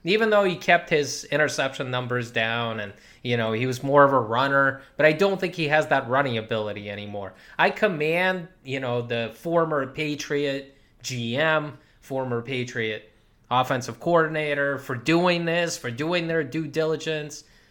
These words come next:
but I'm skeptical. I, I don't think he gets this crack. I mean, I'm, I gl-, I'm glad that he got this opportunity to work out. Sounds like it went well based on what was quoted out there on Twitter.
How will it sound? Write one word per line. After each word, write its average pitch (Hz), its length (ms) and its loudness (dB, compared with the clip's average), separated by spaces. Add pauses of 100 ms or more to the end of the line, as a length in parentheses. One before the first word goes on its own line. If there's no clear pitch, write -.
(200)
but 139 220 2
I'm 165 160 4
skeptical. 104 800 -6
I, 139 320 6
I - 20 6
don't 180 220 2
think 156 180 -2
he 143 100 -8
gets 143 280 -2
this 139 180 -8
crack. 135 540 -2
I 120 60 -2
mean, 113 340 -6 (500)
I'm, 131 300 -8
I 156 80 8
gl-, 160 280 2
I'm 156 160 4
glad 185 340 6
that 196 120 -4
he 190 80 -8
got 175 220 2
this 180 180 -4
opportunity 165 640 -4
to 147 60 -6
work 139 360 -4
out. 170 420 -2 (240)
Sounds 175 500 0
like 165 220 0
it 143 160 -2
went 147 280 -2
well 151 360 0
based 139 480 -6
on 127 420 -8
what 131 220 -8
was 123 120 -8
quoted 143 460 -6
out 147 220 -4
there 147 160 -6
on 139 160 -6
Twitter. 156 500 -6